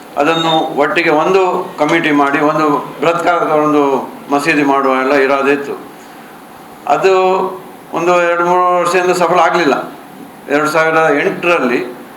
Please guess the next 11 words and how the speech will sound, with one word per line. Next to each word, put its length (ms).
ಆ 120
ಟೈಮ್ನಲ್ಲಿ 500
ನಮ್ಮ, 180
ಆ, 60
ಪ್ರೆಸಿಡೆಂಟ್ 520
ಮಸೂದ್ 280
ಸಾಹೇಬ್ರು, 540
ಕೆ 60
ಎಸ್ 200
ಮಸೂದ್ 280
ಸಾಹೇಬ್ರು 640